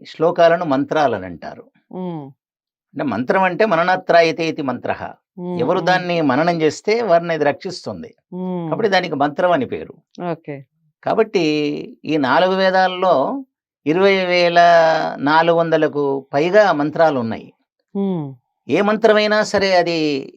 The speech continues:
Speaker 1: మనకు
Speaker 2: మ్మ్.
Speaker 1: మననం చేసినట్టయితే
Speaker 2: మ్మ్.
Speaker 1: తర్వాత అది ఆచరణలో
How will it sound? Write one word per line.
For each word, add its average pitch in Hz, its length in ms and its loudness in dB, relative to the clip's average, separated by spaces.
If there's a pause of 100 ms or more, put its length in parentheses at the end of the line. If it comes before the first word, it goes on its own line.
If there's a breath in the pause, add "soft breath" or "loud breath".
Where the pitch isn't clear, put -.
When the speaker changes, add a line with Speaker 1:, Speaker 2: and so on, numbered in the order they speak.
(120)
Speaker 1:
మనకు 139 680 -2
Speaker 2:
మ్మ్. 113 60 -6
Speaker 1:
మననం 180 340 0
చేసినట్టయితే 160 840 -4 (160)
Speaker 2:
మ్మ్. 180 360 -10
Speaker 1:
తర్వాత 170 260 2
అది 147 340 0
ఆచరణలో 196 720 0